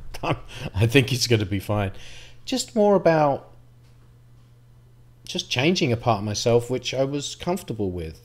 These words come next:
you know. I didn't really have many options because of the phimosis. I mean, you know, there's, they can try creams, but the doctor said they don't really work, to be honest with you.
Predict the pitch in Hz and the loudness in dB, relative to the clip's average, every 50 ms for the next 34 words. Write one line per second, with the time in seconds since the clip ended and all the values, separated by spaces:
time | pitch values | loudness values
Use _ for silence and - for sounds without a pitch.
0 | - - 110 113 110 101 101 101 101 101 - - - - - - - - - 139 | -20 -10 -8 -6 -4 -4 -4 -4 -6 -8 -10 -18 -20 -20 -20 -20 -20 -12 -6 -6
1 | 170 170 160 143 143 143 143 123 127 143 151 143 143 135 131 120 110 123 151 151 | -4 -4 -2 -2 -2 0 0 -2 -2 -2 -2 -2 -2 -2 0 2 2 2 0 0
2 | - - - 113 101 107 117 117 - 117 117 - 123 117 - 107 107 - - 117 | -4 -4 -4 -2 -2 -4 -4 -4 -6 -6 -4 -4 -4 -4 -6 -8 -8 -8 -4 -2
3 | 117 131 156 180 180 - 117 113 - - 117 113 120 117 117 113 107 107 113 110 | 2 2 2 2 2 -2 -4 -4 -2 0 0 2 4 4 4 4 2 0 -4 -6
4 | - - - - _ - - - - - - - - - - - - - - - | -8 -12 -20 -20 _ -20 -20 -20 -20 -20 -20 -20 -20 -20 -20 -20 -20 -8 -6 -6
5 | - - 120 117 113 113 117 117 113 117 113 113 - - - 113 113 113 120 113 | -4 -4 -2 0 2 2 2 4 4 2 2 2 0 0 0 -2 0 0 -2 -2
6 | 113 - 123 127 127 127 - 123 117 110 110 120 131 147 - - 104 87 101 101 | 2 6 6 6 6 4 4 4 4 4 4 2 0 -2 -4 -4 -6 -4 -4 -2
7 | - 131 127 123 - 104 - - 117 110 107 107 - - - - - - - - | -2 -2 -4 -2 -6 -8 -2 0 2 2 0 -2 -6 -16 -20 -20 -20 -20 -20 -20
8 | - - - - - - - - - - 110 107 85 104 101 92 87 87 101 101 | -20 -20 -20 -20 -18 -14 -14 -14 -10 -10 -10 -8 -8 -8 -6 -6 -4 -4 -2 -2
9 | 92 90 95 - - - - 107 101 98 98 95 - - 87 85 87 80 92 104 | -2 -4 -6 -8 -14 -6 -2 -2 0 0 -2 -4 -6 -10 -10 -8 -8 -8 -8 -8